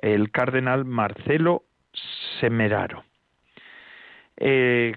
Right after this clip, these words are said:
con esta ocasión, el obispo de Córdoba, Monseñor Demetrio Fernández, don Demetrio Fernández, ha escrito una carta en la que afirma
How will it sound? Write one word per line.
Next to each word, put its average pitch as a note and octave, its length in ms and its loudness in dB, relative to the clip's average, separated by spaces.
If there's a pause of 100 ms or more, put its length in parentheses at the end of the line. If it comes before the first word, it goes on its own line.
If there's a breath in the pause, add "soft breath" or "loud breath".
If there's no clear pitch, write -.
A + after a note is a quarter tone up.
con B2 160 0
esta B2+ 220 0
ocasión, E3 460 0
el C#3+ 100 0
obispo A2+ 580 0
de G2 120 -2
Córdoba, E3 460 0
Monseñor A2 520 -2
Demetrio G#2 520 -2
Fernández, C3+ 680 -2
don F#2 200 -8
Demetrio F2 440 -6
Fernández, B2+ 560 -2
ha A#2 60 -4
escrito G#2+ 340 -4
una G#2 140 0
carta C3 420 -2
en C3+ 80 -2
la A#2 80 0
que G#2+ 140 -2
afirma D3 440 -2